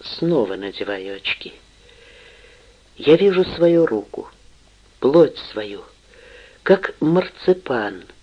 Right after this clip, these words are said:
не съеденный вовремя, щербатый и серый. В зеркале, да, я только и вижу, что это не дверь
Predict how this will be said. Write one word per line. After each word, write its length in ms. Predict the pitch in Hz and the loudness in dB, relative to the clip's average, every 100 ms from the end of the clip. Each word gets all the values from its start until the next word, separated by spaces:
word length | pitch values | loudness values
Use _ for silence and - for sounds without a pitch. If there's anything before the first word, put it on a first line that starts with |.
| - _ _ | -20 _ _
не 200 | 127 135 | -2 0
съеденный 840 | 147 - 131 131 117 117 120 120 110 | 0 -4 -2 2 2 0 0 0 -2
вовремя, 680 | 117 120 120 104 101 101 101 - _ _ _ - | -6 0 2 2 -2 -8 -12 -18 _ _ _ -8
щербатый 960 | - - 123 117 - 170 - - 90 - _ _ - | -4 2 2 2 0 -2 -4 -12 -16 -18 _ _ -12
и 100 | 151 - - | -10 -10 -14
серый. 500 | 92 - - - - _ _ _ _ _ _ _ _ _ _ _ | -14 -14 -18 -20 -20 _ _ _ _ _ _ _ _ _ _ _
В 120 | - 101 104 | -14 -12 0
зеркале, 600 | 147 202 - - 101 92 - _ _ _ - | 4 4 2 -4 -4 -6 -18 _ _ _ -20
да, 420 | 92 95 92 92 - _ - - - - - - | -12 -10 -10 -14 -18 _ -20 -20 -20 -20 -20 -4
я 180 | 123 | -4
только 340 | 107 123 120 143 | 4 2 4 2
и 160 | 147 | 4
вижу, 380 | 156 214 170 107 | 4 4 4 2
что 200 | - - | -2 4
это 440 | 113 110 120 120 117 | 4 6 6 6 4
не 260 | 127 143 147 | 0 0 0
дверь 600 | - 139 131 147 113 | -2 -4 4 6 6